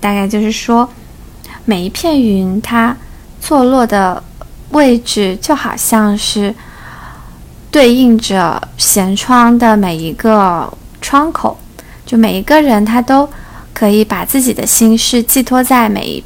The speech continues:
片云朵上，好像说出来了，云朵就会把它给带走，带到宇宙去，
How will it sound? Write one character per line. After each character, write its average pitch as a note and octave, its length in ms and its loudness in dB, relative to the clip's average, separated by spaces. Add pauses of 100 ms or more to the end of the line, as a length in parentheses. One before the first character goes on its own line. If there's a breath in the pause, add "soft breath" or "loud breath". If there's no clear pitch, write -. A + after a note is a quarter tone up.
片 G#3+ 420 0
云 G3 200 0
朵 A#3 220 2
上， F3+ 340 -4 (1040 loud breath)
好 - 140 -6
像 C4 320 2
说 D4+ 220 2
出 - 160 -2
来 A3 220 4
了， F#3+ 220 2
云 G3 180 0
朵 A3+ 200 2
就 A#3 140 -2
会 A#3 160 2
把 G#3+ 180 -4
它 A3 400 -2 (400 loud breath)
给 - 120 -8
带 C#4 280 4
走， - 260 -2 (300 loud breath)
带 A3 100 0
到 A3 220 4
宇 G3 200 -4
宙 A3+ 220 2
去， G#3 300 -8